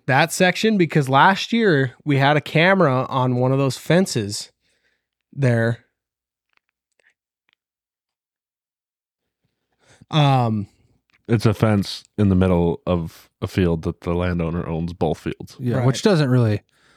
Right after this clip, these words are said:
Speaker 3: I mean, a fence is a fence. It's not a big deal.
Speaker 1: Um,
Speaker 3: I have multiple cameras on fences. It's just, there's nothing against it as long as you're on your, s-, like, we keep our camera on our side of the fence.
Speaker 1: Right, right. But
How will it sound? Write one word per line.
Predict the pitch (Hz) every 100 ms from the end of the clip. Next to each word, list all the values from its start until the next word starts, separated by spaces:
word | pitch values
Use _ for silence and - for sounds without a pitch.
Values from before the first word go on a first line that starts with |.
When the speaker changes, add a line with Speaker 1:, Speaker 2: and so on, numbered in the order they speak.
| _ _ _ - - - - _ _ _
Speaker 3:
I | 151
mean, | 156
a | 151
fence | 180 156
is | 127
a | 113
fence. | 113 104 -
It's | 110
not | 110
a |
big | 101 101
deal. | - 120 - _ _ _ _ _ -
Speaker 1:
Um, | 139 120 113 101 92 - _ _ _ _ _ _ _ _
Speaker 3:
I | 127
have | 113
multiple | 110 110 110 104 - - - _
cameras | - 104 104
on | 104
fences. | 98 104 - 104
It's | 104 -
just, | 101 - - _ _ - - _ _ _ _ _ _ _
there's | 117 107
nothing | 107 117
against | 107 113 110
it | 107
as | 107
long | 107 110
as | 110
you're | 113 104
on | 107 110
your, | 110
s-, | - - - - -
like, | 135 117
we | 139
keep | - 127
our | 123 117
camera | 131 117 110
on | 107 107
our | 98 107
side | 107 107
of | 95
the |
fence. | 110 107 98 -
Speaker 1:
Right, | 135 107 92 _
right. | 131 107 85 - _ _ _ _ _
But | 147 139